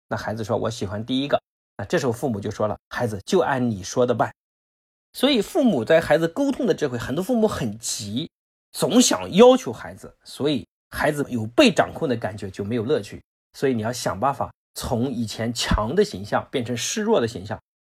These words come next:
让孩子说出来，最后呢，要把成就给到孩子，说，“就按你说的办。”这是有非常大的沟通智慧，让你的孩子来享受到自己掌控一切的乐趣。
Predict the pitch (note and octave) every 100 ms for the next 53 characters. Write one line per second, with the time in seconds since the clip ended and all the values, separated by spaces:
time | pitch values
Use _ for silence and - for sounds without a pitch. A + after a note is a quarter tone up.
0 | _ - F#3+ C#3 - A#2 D#3 B2+ C#3+ B2
1 | A2+ F#2+ - - G#3 E3+ E3+ C#3 - _
2 | _ E3 C3 G#2 - A#2 D#3 C3 - G2+
3 | G2 F#2+ A2 A2 B2 A#2+ A#2+ - _ -
4 | F#3+ - C#3 A#2 G2+ F2 - B2+ B2+ B2
5 | - _ - D3 C3 A2 G2 - F#3+ -
6 | A#2 - A#2 - A#2 A2+ A2 - A2 G2
7 | - _ _ _ - F#3 D#3 B2 - A#2+
8 | C3+ - A#2 B2 - F#2 G2 D3+ A#2+ G2+
9 | - A#2+ G#2+ - - - - E3+ - G#2+
10 | - A2 G#2 A#2+ G#2 G2